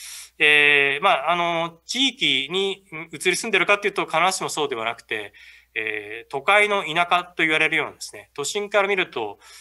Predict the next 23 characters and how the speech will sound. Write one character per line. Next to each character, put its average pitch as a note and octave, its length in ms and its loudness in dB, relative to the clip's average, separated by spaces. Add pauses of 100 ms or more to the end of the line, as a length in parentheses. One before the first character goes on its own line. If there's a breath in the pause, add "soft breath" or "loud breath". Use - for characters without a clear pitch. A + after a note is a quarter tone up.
(160 loud breath)
え A2 720 -4
ー、 - 20 -18
ま D3+ 80 2
あ、 A2+ 300 2
電 C#3+ 180 4
車 E3 100 -6
で D3+ 80 -2
ま C#3+ 120 0
で - 80 -6
通 B2 140 -6
え B2+ 200 -4
る B2+ 60 -6
よ B2 120 -6
う - 20 -10
な F#2+ 80 -18
鎌 E3 260 -2
倉 F#3 220 -2
市 - 100 -12
と B2+ 100 -12
か - 100 -20
で - 80 -20
す - 160 -20
ね G#2+ 140 -20